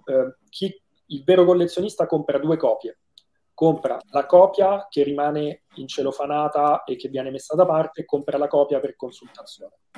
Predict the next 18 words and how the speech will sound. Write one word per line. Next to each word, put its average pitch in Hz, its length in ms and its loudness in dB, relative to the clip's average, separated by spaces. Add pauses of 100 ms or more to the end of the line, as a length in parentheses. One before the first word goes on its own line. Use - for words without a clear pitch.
(200)
Quindi - 280 -20
questo 156 400 -2
è, 120 400 -6 (640)
è 131 160 -4
quanto. 113 480 -8
Poi, 160 480 2
eh, 127 540 -8
io 160 160 2
ad 156 80 6
esempio 151 380 -2
non 127 100 -8
sono 127 240 -10
per 135 120 -8
niente 139 280 -10
feticista, 143 540 -6
per - 160 -10
cui 135 260 -4
ho, 120 400 -2